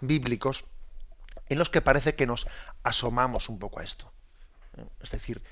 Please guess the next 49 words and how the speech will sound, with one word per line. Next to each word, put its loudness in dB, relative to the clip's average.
Dios 4
no 2
es -2
ni -2
hombre 2
ni 0
mujer, 4
Dios 2
no -2
tiene -6
sexo, 0
pero 2
es 0
verdad 8
que, 4
eh, -4
yo 0
ponía 2
ese -4
ejemplo 0
de 0
esa 0
rayo 4
de 0
luz 0
que 2
se, 0
se -8
divide 4
en 2
un 4
haz, 4
en, -4
en -4
un -2
haz 2
de, 2
de, -6
de 0
un -4
espectro 4
de 0
colores, 2
¿no? 0
Como -2
en 0
un 2
arco 4
iris, 2